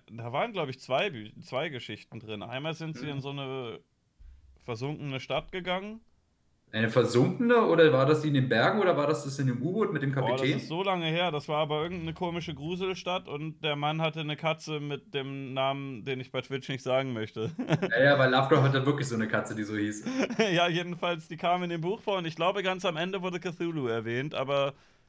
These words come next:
Speaker 2: Ja,
Speaker 1: der kam
Speaker 2: kann ich
Speaker 1: relativ
Speaker 2: erinnern.
Speaker 1: kurz nur vor. Es ging irgendwie die ganze Zeit darum, wie sie da hingegangen sind zu dem und, äh, dann ganz am Ende kam der nur kurz.
Speaker 2: Na, dann hat, da war das, glaub ich, Call of Cthulhu.
Speaker 1: Das könnte sein, ja. Ich,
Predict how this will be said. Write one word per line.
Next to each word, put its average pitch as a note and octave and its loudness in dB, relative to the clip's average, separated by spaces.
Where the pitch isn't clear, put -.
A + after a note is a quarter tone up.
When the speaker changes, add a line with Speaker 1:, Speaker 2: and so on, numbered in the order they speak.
Speaker 2:
Ja, A2+ 4
Speaker 1:
der G#2 2
kam D3+ 4
Speaker 2:
kann E3+ 2
ich - -
Speaker 1:
relativ E3+ 2
Speaker 2:
erinnern. - -16
Speaker 1:
kurz F#3 -2
nur B2 -2
vor. G#2+ -2
Es - -14
ging D3+ -4
irgendwie D#3+ -4
die D3+ -4
ganze D#3+ -2
Zeit E3+ -2
darum, E3+ -4
wie D#3 -6
sie D#3 -6
da C#3+ 0
hingegangen C#3+ -2
sind G#2+ -8
zu A#2 -12
dem A#2 -6
und, C3 -10
äh, C3 -4
dann B2+ -6
ganz C#3+ -6
am D3 -4
Ende D3 -6
kam B2+ -2
der A2 -8
nur G#2 -10
kurz. G2+ -10
Speaker 2:
Na, B2 4
dann A2+ 4
hat, A#2 0
da A2+ 2
war A#2 6
das, G#3+ 2
glaub A#2 4
ich, - -6
Call A2+ 0
of A2+ -4
Cthulhu. G#2+ -6
Speaker 1:
Das B2+ -8
könnte F#3+ -6
sein, F#3 2
ja. C3+ 2
Ich, D3 -4